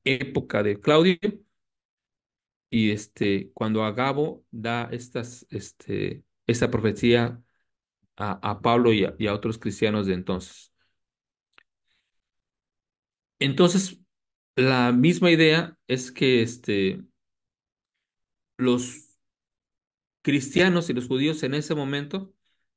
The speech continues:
estaban esperando, a través de esta hambruna, de esa desesperación, de esos sufrimientos, que el Señor apareciera. Entonces,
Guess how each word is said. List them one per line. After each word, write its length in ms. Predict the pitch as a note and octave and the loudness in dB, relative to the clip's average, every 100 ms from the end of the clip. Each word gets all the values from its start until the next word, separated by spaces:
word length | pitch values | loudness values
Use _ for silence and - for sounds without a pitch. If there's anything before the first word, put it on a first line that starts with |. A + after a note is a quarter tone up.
| _ | _
estaban 440 | B2+ A#2+ D#3 D#3+ D#3 | -10 0 2 4 2
esperando, 680 | D3+ D#3+ C#3+ C3 C#3 - _ _ _ _ | 2 0 2 0 -2 -8 _ _ _ _
a 120 | - _ - | -20 _ -16
través 360 | G2+ A2 C3 | -6 -2 0
de 60 | C3+ | 0
esta 160 | C3+ | 2
hambruna, 480 | B2+ B2+ D#3 D3 C3 | 4 6 4 4 2
de 60 | B2+ | 2
esa 340 | B2 B2 A#2 - - - - _ | 2 0 -2 -12 -16 -18 -20 _
desesperación, 840 | _ G#2+ - A2+ - A#2 A2+ C#3+ C#3 | _ -10 -10 -6 0 0 2 0 0
de 60 | |
esos 140 | C3+ - | -4 -8
sufrimientos, 680 | B2+ C#3 C3+ C3+ D#3+ E3 _ _ _ _ _ _ _ - | -6 -2 -2 -2 -6 -10 _ _ _ _ _ _ _ -2
que 100 | D3+ | -2
el 60 | C#3+ | 0
Señor 540 | C#3+ C#3+ E3 - - _ _ _ _ _ - | 2 4 4 2 -8 _ _ _ _ _ -6
apareciera. 760 | B2+ B2+ A#2 A2+ C#3 B2 - - _ _ _ _ _ _ _ _ _ _ _ _ _ _ _ - | -4 0 0 2 0 0 -2 -16 _ _ _ _ _ _ _ _ _ _ _ _ _ _ _ -4
Entonces, 680 | D3 D3 F#3 G3+ G3 - | -2 0 0 0 -4 -10